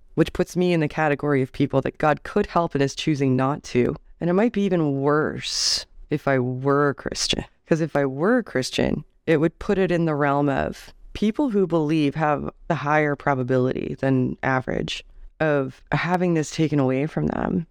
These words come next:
So that is a possibility for you. And you would always stop and wonder, "What am I doing wrong? Why is he not choosing me?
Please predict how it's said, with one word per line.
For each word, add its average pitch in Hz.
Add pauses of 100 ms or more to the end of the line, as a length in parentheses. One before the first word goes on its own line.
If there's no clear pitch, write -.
(180)
So -
that 165
is 165
a 165
possibility 156
for 151
you. 143 (400)
And 180
you 180
would 180
always 202 (200)
stop 196
and 165
wonder, 151 (220)
"What 170
am 190
I 175
doing 156
wrong? 135 (260)
Why 156
is 165
he 165
not 156
choosing 143
me? 226